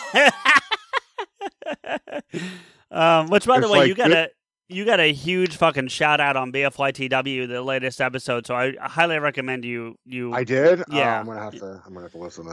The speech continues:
Speaker 2: that.
Speaker 1: Uh, just props on your, your Sinatra knowledge is what, you know, so.
Speaker 2: Right.
Speaker 1: Um, and,
Speaker 2: Um,
Speaker 1: and, and your general knowledge, but specifically Sinatra.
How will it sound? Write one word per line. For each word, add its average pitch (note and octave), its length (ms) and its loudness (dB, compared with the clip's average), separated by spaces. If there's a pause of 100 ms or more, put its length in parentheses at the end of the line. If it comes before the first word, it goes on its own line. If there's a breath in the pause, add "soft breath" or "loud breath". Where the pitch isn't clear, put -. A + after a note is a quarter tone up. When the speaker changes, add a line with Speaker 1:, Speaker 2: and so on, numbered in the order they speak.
Speaker 2:
that. D3+ 40 -4
Speaker 1:
Uh, C3 240 2 (360)
just D3 240 -6 (140)
props D#3 340 0
on C#3+ 160 -2
your, B2 400 -4
your B2+ 240 -6
Sinatra B2+ 500 -4
knowledge A#2 720 -6
is B2 180 -8
what, A#2 240 -4 (1500 loud breath)
you B2 120 -16
know, G2+ 120 -14 (240)
so. A2 240 -16 (360)
Speaker 2:
Right. - 360 -4
Speaker 1:
Um, B2 320 -8
and, A3+ 300 2
Speaker 2:
Um, D3 80 6 (300)
Speaker 1:
and, D3 160 -16
and F3 200 0
your E3+ 100 -4
general D3+ 320 -2
knowledge, A2 500 -8
but B2 140 -8 (280)
specifically B2 640 -10
Sinatra. A2+ 400 -20